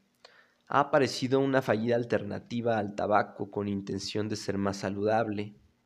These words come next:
conocida como el vapeo. Son cigarrillos electrónicos que expulsan vapor simulando que es humo.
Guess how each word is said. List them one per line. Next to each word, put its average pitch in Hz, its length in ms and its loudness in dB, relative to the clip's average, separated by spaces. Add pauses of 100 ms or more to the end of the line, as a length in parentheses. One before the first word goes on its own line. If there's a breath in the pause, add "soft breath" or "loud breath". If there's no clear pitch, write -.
conocida 104 720 -2
como 127 500 -2 (220)
el 123 260 4
vapeo. 127 640 2 (1400 soft breath)
Son 147 180 4
cigarrillos 147 560 8
electrónicos 135 920 0
que - 80 -20
expulsan 110 580 -2
vapor 104 380 0
simulando 95 560 -6
que 104 100 -12
es - 160 -14
humo. 98 340 -6